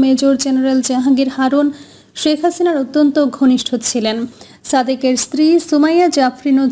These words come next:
ছিলেন ছাত্রলীগের একজন সক্রিয় কর্মী। এই পারিবারিক ঘনিষ্ঠতার কারণে সাদেক খুব সহজেই শেখ হাসিনা ও তার পরিবারের সঙ্গে যোগাযোগ স্থাপন করতে সক্ষম হন। এমনকি শেখ হাসিনার নির্বাসনে যাওয়ার পরও তাদের মধ্যে গোপন যোগাযোগ ছিল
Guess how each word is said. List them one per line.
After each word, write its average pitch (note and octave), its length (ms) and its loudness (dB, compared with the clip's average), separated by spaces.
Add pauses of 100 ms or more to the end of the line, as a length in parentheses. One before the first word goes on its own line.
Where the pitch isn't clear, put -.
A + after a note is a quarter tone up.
ছিলেন C#4 340 0 (440)
ছাত্রলীগের C#4+ 600 -2
একজন A#3 320 -2 (160)
সক্রিয় D#4 420 0
কর্মী। A3+ 360 -4 (200)
এই B3+ 80 0 (100)
পারিবারিক C4+ 540 0
ঘনিষ্ঠতার D#4 600 0
কারণে C#4+ 340 0
সাদেক B3+ 440 -2
খুব C4 120 -2 (140)
সহজেই A#3+ 480 2
শেখ D4+ 260 -2
হাসিনা D4 320 0
ও C4 140 2
তার B3+ 120 0 (100)
পরিবারের A#3 460 -2
সঙ্গে D4 340 2
যোগাযোগ C4+ 440 0 (100)
স্থাপন B3+ 460 -4
করতে C#4 320 -2 (160)
সক্ষম C#4+ 480 -2
হন। G#3+ 220 -6 (680)
এমনকি F#4 320 0 (140)
শেখ E4+ 180 -2
হাসিনার E4 440 2
নির্বাসনে C#4+ 520 -2 (100)
যাওয়ার C4 300 0
পরও A#3+ 300 0
তাদের D4 340 0
মধ্যে C#4 340 0 (160)
গোপন C4+ 340 0
যোগাযোগ A#3+ 500 -2
ছিল C#4+ 200 -4